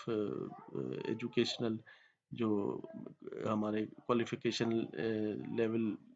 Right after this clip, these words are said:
जिसको हम कहते होते हैं अंडर ग्रेजुएट, पोस्ट ग्रेजुएट। तो ये बड़ा इंटरेस्टिंग और बड़ा यूज़फुल फीचर है कि सारे के जो सारा एक तरह से इन्फॉर्मेशन जि-, जिस, जिस टाइप में अवेलेबल है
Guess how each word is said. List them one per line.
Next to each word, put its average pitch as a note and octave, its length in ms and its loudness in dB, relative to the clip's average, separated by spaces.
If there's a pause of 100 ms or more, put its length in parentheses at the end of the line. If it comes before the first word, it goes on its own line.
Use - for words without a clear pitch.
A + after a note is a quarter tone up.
(240)
जिसको A#2 280 -2
हम A2 80 0
कहते A2 300 -4
होते A2 220 -2
हैं B2+ 60 2
अंडर A2+ 220 2
ग्रेजुएट, A2 420 -2
पोस्ट - 320 -6
ग्रेजुएट। A#2+ 380 0 (600)
तो C3+ 300 6
ये C#3+ 500 10
बड़ा B2 380 10
इंटरेस्टिंग B2 720 2
और A#2 140 4
बड़ा A2 400 4
यूज़फुल C3 460 2
फीचर B2 420 2
है A#2+ 120 2 (520)
कि A#2+ 400 8
सारे B2 380 6
के B2+ 140 -2
जो B2+ 180 2
सारा A#2 640 4 (100)
एक - 100 -6 (200)
तरह A#2 160 2
से A2 140 -4
इन्फॉर्मेशन A2+ 880 2 (460)
जि-, C#3+ 240 4
जिस, C#3+ 260 2
जिस C#3+ 280 4
टाइप B2 320 6
में B2 100 2
अवेलेबल A2+ 440 -2
है A#2 140 -8